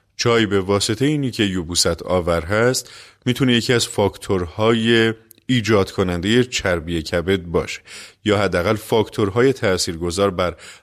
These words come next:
افزایش چربی کبد. خب خدمت شما عرضم که تقریباً هر اون چیزی که لازم داشتید رو بهتون گفتم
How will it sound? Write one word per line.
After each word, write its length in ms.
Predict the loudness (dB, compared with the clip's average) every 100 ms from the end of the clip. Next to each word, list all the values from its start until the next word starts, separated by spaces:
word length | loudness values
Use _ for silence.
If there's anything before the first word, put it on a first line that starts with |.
| -4
افزایش 720 | -2 0 2 4 4 2 0
چربی 640 | 0 0 -2 -4 -2 -2
کبد. 400 | -2 -8 -14 -18 _ _ _ _ _ _ _ _ _ _ _ _ _ _ _ _ _
خب 160 | -2 0
خدمت 520 | 2 2 2 2 0
شما 380 | 0 2 4 4
عرضم 360 | 2 2 0
که 200 | 0 -4 -4 -16 -20 -20 _
تقریباً 560 | -4 -2 0 2 4 2
هر 220 | 2 2
اون 120 | 2
چیزی 320 | 0 0 0
که 120 | 0
لازم 480 | 2 4 2 0 -4
داشتید 440 | -2 -4 -2 -2 2
رو 120 | 2
بهتون 520 | 2 0 0 -4 -2
گفتم 520 | 2 0 2 0 0